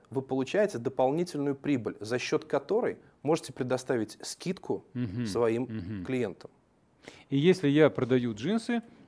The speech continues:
Speaker 2: и мы с вами, вот я встал в ваш гипермаркет, то никто другой, продающий аналогичные джинсы, туда не встанет.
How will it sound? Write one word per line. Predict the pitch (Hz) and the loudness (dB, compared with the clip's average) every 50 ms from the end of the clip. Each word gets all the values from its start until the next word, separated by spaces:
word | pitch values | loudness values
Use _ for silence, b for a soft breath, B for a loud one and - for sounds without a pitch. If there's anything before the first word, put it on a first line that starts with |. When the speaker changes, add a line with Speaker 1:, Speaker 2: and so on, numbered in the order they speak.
| B - | B -8
Speaker 2:
и | - 143 143 | -2 0 2
мы | 143 151 160 | 2 4 2
с | 139 - | 2 4
вами, | 139 143 131 123 117 113 104 101 | 4 4 4 4 2 0 -2 -4
вот | 107 120 117 - | -6 -6 -2 0
я | 131 123 | 0 0
встал | 113 - - 131 117 107 | 0 0 0 0 0 2
в | |
ваш | 104 120 113 101 | 2 2 2 2
гипермаркет, | 101 110 - 120 120 143 180 208 220 220 220 196 - - b b b | 0 -4 -2 -2 0 2 2 2 2 2 -2 -6 -6 -10 b b b
то | - 147 | 2 4
никто | 147 151 147 - - 151 | 4 4 2 0 -2 -2
другой, | - 139 135 131 135 139 123 | 0 2 2 2 4 2 2
продающий | - - 107 117 120 120 110 - - 113 107 104 | 0 0 0 0 0 0 0 -4 -4 -6 -4 -4
аналогичные | - - 120 120 113 113 113 113 110 - - 113 113 | -4 -4 -2 0 0 0 -2 -2 -6 -8 -8 -8 -6
джинсы, | 127 175 214 220 - - 139 117 | -4 -2 -4 -4 -2 -4 -6 -6
туда | - - 110 139 147 | -6 -2 0 0 0
не | 151 139 | 0 -2
встанет. | - - - 90 82 87 90 | -4 -6 -8 -8 -8 -10 -12